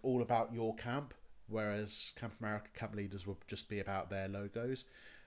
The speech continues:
So it's a bit of a balance of what you want, what you want from your, uh, merchandise. And also a great place to go to is Amazon and eBay. Maha-, perhaps type in your summer camp and even check if people are selling their old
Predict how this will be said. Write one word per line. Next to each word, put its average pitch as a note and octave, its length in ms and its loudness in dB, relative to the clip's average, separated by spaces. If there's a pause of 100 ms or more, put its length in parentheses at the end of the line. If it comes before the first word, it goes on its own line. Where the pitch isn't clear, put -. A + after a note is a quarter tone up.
(200)
So A2+ 340 2
it's A#2+ 140 0
a E3 40 2
bit A3 120 8
of F#3+ 80 2
a F#3+ 40 -2
balance F3+ 460 2
of B2+ 320 2
what B2+ 140 -2
you B2+ 120 2
want, B2+ 460 0
what A2+ 180 0
you G#2 220 -4
want G#2 300 -2 (200)
from G#2+ 240 -6
your, G2+ 380 0 (240)
uh, F#2 260 -2
merchandise. A#2 800 0 (1080)
And C#3 100 4
also D3 500 6
a A#2 80 0
great A#2+ 300 4
place A#2+ 240 0
to - 60 -6
go A2 160 2
to A2 280 0
is G2+ 220 -4
Amazon G#2+ 480 0
and F#2+ 140 -4
eBay. G2 460 2 (440)
Maha-, - 340 -2
perhaps B2 460 0
type A#2 320 0
in A#2 120 2
your A2+ 100 0
summer C3 240 0
camp C#3 280 0
and B2 80 0
even A#2 240 -2
check B2 360 -2
if A#2+ 200 -4 (360)
people A#2 280 2
are G#2+ 60 0
selling A#2+ 540 2
their A2 240 4
old G#2 380 2